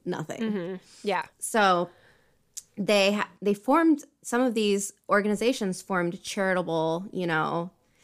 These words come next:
Speaker 1: they, they had hospitals and they were setting things up for, you know, like, poor people.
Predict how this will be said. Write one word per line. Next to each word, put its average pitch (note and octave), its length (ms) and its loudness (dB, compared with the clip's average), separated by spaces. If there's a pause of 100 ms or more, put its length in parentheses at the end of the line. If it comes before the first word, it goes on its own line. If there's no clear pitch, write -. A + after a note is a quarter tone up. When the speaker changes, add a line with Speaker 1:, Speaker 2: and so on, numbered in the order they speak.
(140)
Speaker 1:
they, A#3 200 2 (320)
they G#3 140 -2
had F#3+ 200 -4
hospitals C#4+ 1160 0
and G3+ 140 -2
they F#3 80 0
were F3 160 0
setting G3 340 -2
things F3+ 340 -6 (140)
up A3 320 0
for, E3+ 560 0
you F3+ 100 -6
know, D#3 140 -4
like, - 160 -8 (120)
poor D4+ 180 -2
people. D4+ 680 0